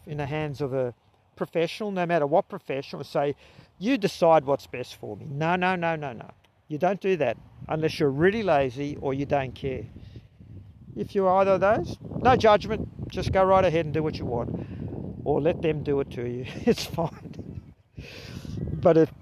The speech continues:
you're anything like me, I, I'm the one who decides. Uh,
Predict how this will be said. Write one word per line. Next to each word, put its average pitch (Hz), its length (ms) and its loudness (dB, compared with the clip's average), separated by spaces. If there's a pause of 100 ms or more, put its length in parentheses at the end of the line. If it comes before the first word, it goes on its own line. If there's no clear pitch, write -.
(160)
you're 165 420 4
anything 170 360 0
like 139 260 -2
me, 139 200 -4
I, 131 260 0 (340)
I'm 151 160 -4
the 143 80 -4
one 123 180 -4
who 117 80 -12
decides. 123 720 -10
Uh, 123 540 -6